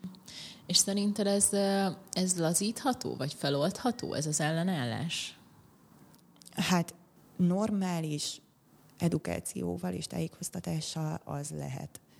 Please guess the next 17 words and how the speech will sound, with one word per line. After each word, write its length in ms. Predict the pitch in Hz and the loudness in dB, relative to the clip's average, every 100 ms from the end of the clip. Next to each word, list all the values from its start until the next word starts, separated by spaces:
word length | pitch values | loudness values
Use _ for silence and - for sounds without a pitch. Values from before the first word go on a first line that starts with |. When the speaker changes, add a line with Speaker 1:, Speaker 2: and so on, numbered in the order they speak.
| - - - - - | -20 -20 -20 -20 -6
Speaker 2:
A 140 | - 185 | 0 2
baj 300 | 175 185 180 | 4 4 4
az, 180 | 165 - | 2 0
hogy 140 | 160 | 0
mire 600 | 160 170 202 208 165 - - | 0 0 0 0 0 -2 -6
egyáltalán 760 | 165 160 151 160 165 151 151 - _ - - - - | -4 -2 -2 -2 -4 -4 -6 -10 _ -20 -20 -6 4
ilyen 340 | 208 202 175 | 6 6 4
témákat 540 | 180 170 160 156 156 - | 2 2 2 2 0 0
illetően 880 | 175 165 156 151 151 143 143 143 - | 2 4 4 2 0 2 2 2 0
eljutnak 560 | 170 160 151 147 151 156 | 0 2 2 0 -4 -2
releváns 600 | 160 156 151 143 143 - | -2 0 -2 -2 -4 -4
és 240 | - - - - - - - - - | -4 -6 -10 -20 -20 -20 -20 -18 4
tényleg 540 | 170 160 143 123 - _ - - - 160 | 8 8 6 0 -10 _ -20 -16 -2 4
nem 240 | 165 151 | 4 4
kártékony 600 | - 147 147 156 143 151 | 0 -4 -4 -4 -2 -2
információk 1300 | 151 151 156 151 147 139 135 - - - - - - | -2 -2 -2 -2 -2 -4 -4 -8 -6 -6 -6 -8 -8
az 380 | 143 135 135 | -6 -4 -6